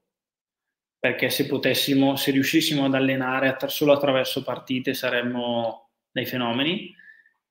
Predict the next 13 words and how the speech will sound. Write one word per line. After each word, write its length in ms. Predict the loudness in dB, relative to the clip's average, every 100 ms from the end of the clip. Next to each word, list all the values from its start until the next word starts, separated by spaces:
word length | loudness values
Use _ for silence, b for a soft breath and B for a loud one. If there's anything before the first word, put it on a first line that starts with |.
| _ _
È 180 | -2 -2
chiaro 480 | 4 6 8 8 6
che, 640 | 6 6 8 8 4 0 -6
ehm, 1500 | -2 0 0 -2 -4 -8 -6 -4 -4 -6 -8 -10 -16 -20 -20 _ _
a 160 | 2 6
volte 920 | 10 12 12 8 8 8 10 10 8
è 120 | 6 6
opportuno 840 | 4 2 6 6 6 2 4 4
correggere, 800 | 4 4 6 8 8 6 0 -2
perché 500 | -6 -4 0 0 -2 B B -10
se 180 | -2 0
ovviamente 560 | 4 4 6 6 4 4
sto 760 | 2 2 2 2 2 2 0